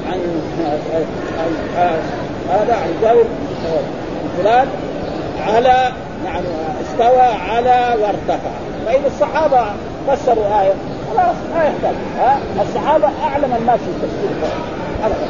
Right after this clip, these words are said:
ها؟ فلا يجوز لإنسان أن إيه؟ وكذلك نحن كذلك ليس لنا أن إيه؟ نرد على هؤلاء العلماء ونكفرهم، لأن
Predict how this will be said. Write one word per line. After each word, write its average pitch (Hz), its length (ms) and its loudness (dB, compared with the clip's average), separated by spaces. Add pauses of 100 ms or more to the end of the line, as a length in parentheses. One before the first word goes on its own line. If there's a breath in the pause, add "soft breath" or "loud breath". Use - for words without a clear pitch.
ها؟ 262 160 2
فلا 262 200 4
يجوز 220 280 4
لإنسان 196 480 0
أن 370 60 -4 (120)
إيه؟ 571 160 4 (640)
وكذلك 262 460 4
نحن 247 360 -2
كذلك 254 240 4 (100)
ليس 269 200 2
لنا 240 340 0
أن 208 60 -2 (140)
إيه؟ 214 100 -2
نرد 202 420 0
على 202 120 2
هؤلاء 202 480 2
العلماء 214 440 0
ونكفرهم، 185 680 0 (320)
لأن 226 160 4